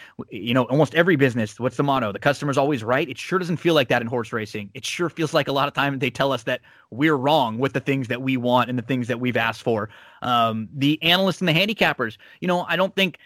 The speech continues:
this is, like, a big thing, but I see people at the, they wanna know that the people that are talking to them are people that have put in their time and their effort, that are, are educated, that have a background in this, that have, um, are gonna be investing their own money as well,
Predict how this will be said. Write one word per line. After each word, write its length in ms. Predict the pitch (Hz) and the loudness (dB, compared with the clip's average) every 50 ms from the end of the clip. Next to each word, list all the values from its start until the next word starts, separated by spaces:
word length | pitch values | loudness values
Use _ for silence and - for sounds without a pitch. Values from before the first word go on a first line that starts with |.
| _ - | _ -6
this 120 | 160 135 | -4 -2
is, 80 | 151 151 | 0 0
like, 80 | 139 | 0
a 60 | 120 117 | 0 2
big 220 | 110 135 160 160 | 0 0 0 2
thing, 180 | 180 185 185 180 | 0 -2 0 0
but 80 | 175 | 0
I 80 | 175 165 | 0 0
see 180 | - - 190 | 0 -2 -6
people 260 | 170 - 175 170 170 170 | -4 -4 -4 2 2 2
at 120 | 160 - | 2 2
the, 60 | 139 | 0
they 120 | 143 165 190 | 2 2 2
wanna 220 | 202 214 208 196 | 2 2 0 2
know 180 | 180 175 175 180 | 6 6 6 6
that 140 | 165 147 | 4 0
the 60 | 143 - | -2 -4
people 280 | - 170 175 175 175 | -4 -4 -2 -2 0
that 140 | 156 156 147 | 2 4 4
are 180 | 135 120 - _ _ _ | 4 2 -2 _ _ _
talking 360 | - - 139 151 151 - 170 165 | -4 -4 -2 -2 -2 -4 -6 -4
to 60 | 156 | -2
them 240 | 160 175 185 196 - - | 0 0 0 0 -2 -8
are 80 | 131 | -8
people 260 | - - 147 135 135 135 | -4 -4 -4 -2 0 0
that 160 | 135 127 120 | 2 2 2
have 120 | 113 107 | 0 -2
put 140 | - 139 135 | -4 -2 0
in 120 | 147 156 | 0 0
their 100 | 156 156 | 0 -2
time 300 | - - 143 139 147 143 | -2 -2 -2 -2 0 0
and 100 | 143 135 | 0 0
their 140 | 131 120 120 | 0 2 2
effort, 340 | 131 139 127 175 180 185 - _ _ - _ _ - | 2 2 2 2 2 2 0 _ _ -20 _ _ 0
that 120 | 131 123 | 0 0
are, 160 | 123 117 117 - - | 0 -2 -4 -4 -6
are 160 | 117 110 - - | -8 -8 -4 -4
educated, 640 | 131 131 131 147 139 - 156 151 151 156 170 180 160 _ _ _ _ - | -4 -2 -2 -4 -6 -4 -4 -4 -2 -2 -4 -6 -6 _ _ _ _ -6
that 120 | 117 110 | -6 -4
have 160 | - 123 120 | -2 -2 -4
a 60 | 113 101 | -4 -4
background 540 | 120 120 143 143 - 160 156 151 156 156 | -4 -4 -4 -2 -4 -4 -4 -4 -2 -4
in 60 | 156 160 | -4 -4
this, 220 | 165 156 - - _ _ _ - | -4 -4 -6 -10 _ _ _ -4
that 120 | 123 117 | -4 -2
have, 320 | 113 120 113 110 107 107 - _ - | -2 -2 -4 -4 -6 -10 -18 _ -6
um, 460 | 123 110 104 101 98 98 95 98 95 - | -4 -2 -2 -2 -2 -4 -6 -8 -14 -8
are 160 | - 117 117 | -4 -4 -2
gonna 160 | 110 135 131 127 | 0 0 0 0
be 160 | 127 117 117 - | -2 -4 -6 -6
investing 560 | 127 120 113 123 131 - - 139 135 131 117 | -8 -2 0 0 0 0 -2 -4 -2 -2 0
their 200 | 120 117 110 - | -2 -2 -2 0
own 220 | 120 131 135 135 127 | -2 0 0 2 2
money 340 | 139 131 147 160 170 165 - _ _ _ - | 2 2 2 0 -2 -4 -8 _ _ _ -12
as 180 | 123 113 107 | -12 -12 -10
well, 460 | 123 123 127 131 139 156 170 165 156 | -4 0 2 2 4 2 2 -2 -2